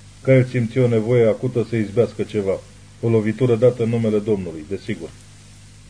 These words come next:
Nu mai voia să pricinuiască niciun rău celor nevinovați, lucru care altădată îi oferea o plăcere meschină. Timpurile acelea trecuseră definitiv. Tot ceea ce-și dorea era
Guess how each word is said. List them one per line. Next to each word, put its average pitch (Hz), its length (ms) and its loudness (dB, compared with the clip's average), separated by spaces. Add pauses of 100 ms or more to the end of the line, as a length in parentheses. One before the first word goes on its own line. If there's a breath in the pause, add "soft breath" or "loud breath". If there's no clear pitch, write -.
Nu 131 140 4
mai 123 140 6
voia 117 280 2
să 120 80 -6
pricinuiască 110 600 -4
niciun 117 260 -2
rău 117 200 0
celor 101 200 -4
nevinovați, 98 560 0 (380)
lucru 127 400 0
care 113 300 2
altădată 117 600 0 (240)
îi 123 100 0
oferea 120 340 2
o 107 60 2
plăcere 104 400 -4
meschină. 98 400 -8 (840)
Timpurile 117 440 2
acelea 117 280 2
trecuseră 110 540 -2
definitiv. 104 560 -4 (920)
Tot 139 180 4
ceea 131 200 2
ce-și 123 240 -4
dorea 127 280 4
era 123 240 2